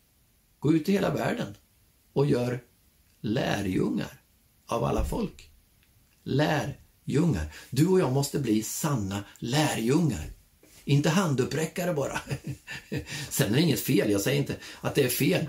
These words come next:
att man i ett möte, eh, till exempel när man har, har talat till, till människor och att man gör en frälsningsinbjudan och ordet har gått ut och den heliga ande har berört människor och, och Jesus har blivit levande för dem och, och sen, eh,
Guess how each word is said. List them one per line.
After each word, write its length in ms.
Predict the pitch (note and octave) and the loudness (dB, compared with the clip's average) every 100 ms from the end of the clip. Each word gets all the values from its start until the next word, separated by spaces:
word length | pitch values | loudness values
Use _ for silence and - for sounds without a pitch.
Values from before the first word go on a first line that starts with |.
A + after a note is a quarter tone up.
| - - | -8 -8
att 200 | B2+ A#2+ | -6 -2
man 240 | A#2+ A2+ G2+ - | -2 -2 -4 -2
i 120 | C#3 | 0
ett 120 | - | 2
möte, 480 | C3+ D3 G2+ - G2 G2 - - - - | 2 2 0 -2 -4 -6 -14 -20 -12 -2
eh, 240 | A#2+ G2 - _ _ - | 0 0 -2 _ _ -6
till 160 | - C3 | 0 0
exempel 500 | C3+ - F#2 G#2 G2 - - | 0 -2 0 0 -2 -4 -12
när 180 | - A#2 | -4 0
man 180 | A2 G#2+ | 0 0
har, 240 | G2+ G2+ - | 0 -2 -6
har 120 | A2+ | -10
talat 520 | - C3+ G#2 G2 - - _ | -2 0 0 -4 -8 -20 _
till, 320 | - B2 C3+ - | -4 -2 -2 -2
till 120 | A2+ | 0
människor 460 | A#2 G2+ F2+ G#2+ | 2 0 0 0
och 60 | F#2+ | 0
att 120 | F#2+ | -2
man 160 | A2 G#2 | 0 2
gör 140 | G#2 | 2
en 120 | G2+ | 2
frälsningsinbjudan 1040 | G2+ B2+ G#2+ - G2 G2 G2 G2+ G2+ G2 G2 | 0 -2 -2 -4 -2 0 4 4 4 0 -4
och 180 | G2 - | -2 0
ordet 300 | A#2 G#2+ G2+ | 0 0 0
har 80 | G#2+ | 0
gått 240 | G#2+ G#2+ | 0 4
ut 320 | G#2+ G#2+ G2+ | 4 4 0
och 100 | F2+ | -2
den 120 | G2+ | 2
heliga 320 | A2+ A2 G#2 A2 | 2 2 2 2
ande 140 | G#2 | 2
har 60 | G#2+ | 2
berört 380 | G#2 G2+ G2 | 2 2 -2
människor 500 | A2+ G#2 F#2 - F#2+ | -2 -2 -2 -6 -4
och, 160 | E3+ - | -4 -4
och 340 | - - A2+ | -14 -6 2
Jesus 340 | A2+ B2 - A2 | 4 4 0 -2
har 60 | |
blivit 300 | G#2+ A2+ G#2+ | 0 0 2
levande 440 | B2 A#2+ F#2+ G2 G2+ | 2 2 2 -2 -2
för 240 | A#2 G2+ | -2 -2
dem 200 | F#2+ F#2 | -2 -4
och, 160 | F#2+ - | -6 -8
och 300 | - - A2+ | -12 -2 0
sen, 320 | - A#2 G#2+ - - - | 2 0 -2 -8 -18 -4
eh, 280 | B2+ A2+ | -2 -2